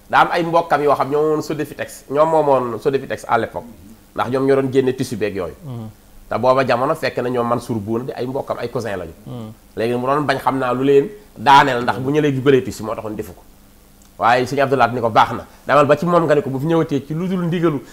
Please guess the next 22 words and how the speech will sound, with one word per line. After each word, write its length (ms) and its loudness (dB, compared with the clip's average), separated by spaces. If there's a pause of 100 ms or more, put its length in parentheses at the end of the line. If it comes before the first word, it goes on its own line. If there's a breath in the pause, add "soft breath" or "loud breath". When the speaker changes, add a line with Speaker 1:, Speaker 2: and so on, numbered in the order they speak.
(100)
Speaker 1:
président 400 4
yónni 240 2
ko 60 -4
dina 140 2
xam 140 2
ne 60 2
fii 140 -2
moom 100 2
am 140 -4
na, 60 0 (100)
am 140 -4
na 60 -8
borom." 180 -12 (200)
Speaker 2:
Mhm. 300 -10 (440)
Speaker 1:
Waaye 220 6
Abdou 240 0
dafa 240 0
jaaraat 360 4
ci 40 -14
suuf 240 -10
dem 240 0
ba 240 4